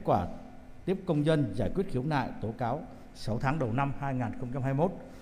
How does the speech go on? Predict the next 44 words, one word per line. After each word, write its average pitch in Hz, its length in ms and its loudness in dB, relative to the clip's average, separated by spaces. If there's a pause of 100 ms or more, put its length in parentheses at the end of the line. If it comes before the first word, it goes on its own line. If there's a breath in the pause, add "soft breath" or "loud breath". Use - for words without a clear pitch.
(360 loud breath)
và 143 200 10
kết 214 240 2
quả 143 120 4
giải 107 200 2
quyết 208 140 6 (420)
trả 104 120 2
lời 139 240 6
kiến 170 200 4
nghị 165 160 6 (340)
của 107 200 2
cử 104 180 2
tri 156 220 4 (480)
trước 240 160 10 (100)
và 120 100 -2
sau - 160 0
kỳ 131 160 0
họp 120 260 0
thứ 123 80 2
mười 127 160 2
sáu 120 260 2 (140)
của 107 80 -4
Hội 120 180 0
đồng 117 160 2
nhân 135 100 2
dân 147 180 4 (360)
khóa 123 120 0
chín, 147 220 2 (560)
cụ 123 160 -4
thể 113 220 0
như 117 60 0
sau. 123 260 2 (1400 loud breath)
Về 135 160 8
công 180 200 4
tác 214 160 8
giải 127 140 6
quyết 196 140 4
khiếu 151 120 4
nại 147 240 6 (100)
tố 127 80 0
cáo 123 240 2
sáu 123 260 -2
tháng 131 180 4
đầu 139 140 4
năm 147 220 6